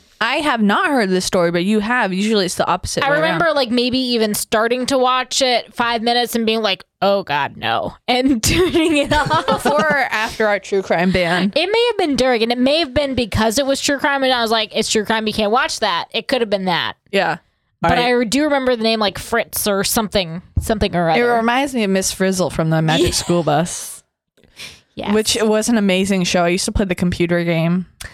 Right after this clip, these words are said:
Speaker 2: That was good. I do. I love the one when they go inside the human body.
Speaker 3: Yeah, and they get all
Speaker 1: Mm.
Speaker 3: small.
Speaker 1: Mm-hmm.
Speaker 2: Yeah.
Speaker 3: I used to have a
Speaker 1: Rugrats
Speaker 3: crush, a crush on her.
Speaker 1: Rugrats also
Speaker 2: Miss
Speaker 1: has an
Speaker 2: Frizzle?
Speaker 1: episode
Speaker 3: Mm-hmm.
Speaker 1: where they go inside the human body and they say that babies are made from watermelon seeds.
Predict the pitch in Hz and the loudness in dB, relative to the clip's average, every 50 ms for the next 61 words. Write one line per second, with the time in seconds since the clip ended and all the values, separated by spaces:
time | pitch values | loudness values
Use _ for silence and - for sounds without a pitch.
0 | - - _ _ _ _ _ - - - - 175 - - - 165 151 - - - | -20 -20 _ _ _ _ _ -10 -6 -4 -4 -4 -2 -2 -2 -2 -2 -2 -2 -2
1 | 202 165 226 233 - - 202 202 196 196 196 190 202 208 190 185 180 180 175 180 | 0 0 0 0 0 0 0 2 2 2 0 0 0 0 2 2 2 2 2 2
2 | 175 175 175 175 170 170 170 180 - - 175 160 170 165 160 156 156 160 170 165 | 2 2 2 2 2 2 2 0 0 0 0 0 0 0 0 0 0 0 0 2
3 | 156 156 147 143 143 135 - - 196 190 190 185 180 175 170 170 170 123 127 131 | 2 2 2 2 4 4 4 4 4 4 4 4 2 2 4 2 2 2 2 0
4 | 135 135 139 - - - - - - 202 190 208 190 180 - 175 170 180 185 180 | 0 -2 -4 -8 -16 -20 -20 -20 -20 -12 -6 -2 0 0 2 2 2 2 2 2
5 | - 202 226 262 285 381 - 294 - - - 156 151 - - 135 - - 143 131 | 2 2 2 2 2 2 0 0 0 0 -2 -4 -4 -8 -10 -4 -2 -2 -2 0
6 | - 131 120 113 117 117 113 113 113 - 226 247 269 339 370 370 - - - 185 | 0 0 0 2 2 2 0 0 -2 -2 -4 -2 0 0 -2 -2 0 0 0 0
7 | 240 - 240 233 233 196 185 185 - 202 370 - 175 156 - 123 120 185 175 170 | 0 0 0 0 0 0 0 0 0 0 0 0 2 2 2 2 2 2 2 2
8 | 170 175 170 175 175 170 170 170 175 170 170 170 - 196 170 170 175 - 190 175 | 0 0 0 -2 0 0 -2 0 0 0 0 0 0 0 0 0 0 0 2 2
9 | 180 175 175 175 165 165 165 175 175 175 170 170 170 165 - 190 185 175 160 147 | 2 2 2 2 2 2 2 2 2 2 2 2 0 0 0 0 0 0 0 0
10 | - 170 170 175 175 170 180 165 165 165 - 180 175 175 160 156 160 165 160 160 | 0 2 2 2 2 2 0 0 0 0 0 0 2 2 2 2 2 0 0 0
11 | 156 156 - - 165 165 160 165 - - - | 0 -2 0 0 0 0 0 -2 -6 -10 -12